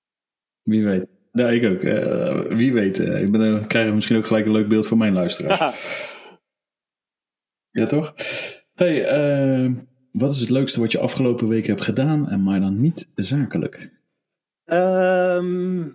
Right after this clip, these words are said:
Speaker 2: ja, dat is, ik heb nieuwe kozijnen. Het is, het is misschien niet leuk, maar ik, ik, we hebben er wel, we waren, daar zijn we een half jaar mee
Speaker 1: Je bent er
Speaker 2: bezig
Speaker 1: heel blij
Speaker 2: geweest
Speaker 1: mee.
Speaker 2: met, eh, aanvragen van, eh, van offertes en dergelijke. Want wij wonen aan een, eh, op, in Rijswijk, eh,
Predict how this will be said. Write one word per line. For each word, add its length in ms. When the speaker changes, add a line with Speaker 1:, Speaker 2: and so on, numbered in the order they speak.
Speaker 2:
ja, 340
dat 260
is, 180
ik 140
heb 140
nieuwe 220
kozijnen. 680
Het 180
is, 140
het 140
is 220
misschien 340
niet 180
leuk, 440
maar 200
ik, 160
ik, 180
we 80
hebben 200
er 60
wel, 240
we 60
waren, 220
daar 100
zijn 120
we 60
een 60
half 160
jaar 160
mee 100
Speaker 1:
Je 60
bent 120
er 60
Speaker 2:
bezig 140
Speaker 1:
heel 100
blij 120
Speaker 2:
geweest 100
Speaker 1:
mee. 100
Speaker 2:
met, 140
eh, 680
aanvragen 640
van, 280
eh, 500
van 180
offertes 420
en 100
dergelijke. 520
Want 120
wij 100
wonen 340
aan 160
een, 420
eh, 60
op, 120
in 140
Rijswijk, 560
eh, 80